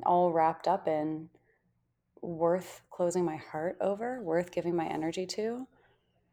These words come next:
Right? So that's why, that's how we start to kind of expand, um, into the edges that we already have, right? So we know, okay, these are our current edges. So we get, get an awareness of that. We feel out where,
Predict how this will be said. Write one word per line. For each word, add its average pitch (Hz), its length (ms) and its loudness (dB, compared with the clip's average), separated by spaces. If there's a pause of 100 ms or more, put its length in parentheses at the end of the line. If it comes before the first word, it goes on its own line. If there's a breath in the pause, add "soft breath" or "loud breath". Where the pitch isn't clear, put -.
(120)
Right? 196 220 6
So 196 100 6
that's 190 220 10
why, 202 240 10
that's 196 180 8
how 202 120 6
we 196 80 6
start 185 240 2
to 175 80 -8
kind 175 180 0
of 160 80 0
expand, 160 800 0 (340 loud breath)
um, 160 540 -2 (320)
into 185 400 6
the 151 480 4
edges 160 260 0
that 160 100 2
we 151 120 2
already 160 180 4
have, 156 480 -4 (480)
right? 165 140 -2
So 170 120 2
we 175 140 4
know, 175 460 8
okay, 170 200 2
these 165 160 4
are 156 140 6
our 151 100 2
current 170 380 2
edges. 160 420 2
So 170 80 0
we 156 100 2
get, - 280 -2
get 180 140 4
an 185 80 6
awareness 165 360 2
of 160 60 -2
that. 151 180 4
We 165 80 0
feel 165 240 2
out 156 220 4
where, 160 360 2